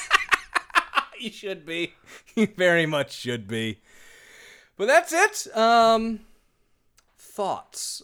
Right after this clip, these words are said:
Speaker 2: <laughs>
Speaker 1: Um, brain.
Speaker 2: I gotta say, I thoroughly enjoyed this, this episode. And,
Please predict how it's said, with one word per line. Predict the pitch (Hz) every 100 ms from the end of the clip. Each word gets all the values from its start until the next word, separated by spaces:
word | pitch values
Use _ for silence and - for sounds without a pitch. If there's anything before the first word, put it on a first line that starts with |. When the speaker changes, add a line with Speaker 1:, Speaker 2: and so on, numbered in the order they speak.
| _
Speaker 2:
<laughs> | - 523 453 622 605 740 906 370 - -
Speaker 1:
Um, | 226 220 220 220 220 226 208 - _ _ _ _ _ -
brain. | 139 156 165 165
Speaker 2:
I | 170 160
gotta | 196 175
say, | 151 143
I | 170
thoroughly | - 139 139 131 123
enjoyed | 110 104 104 113
this, | 120 120 -
this | - 117 123
episode. | 123 139
And, | 165 151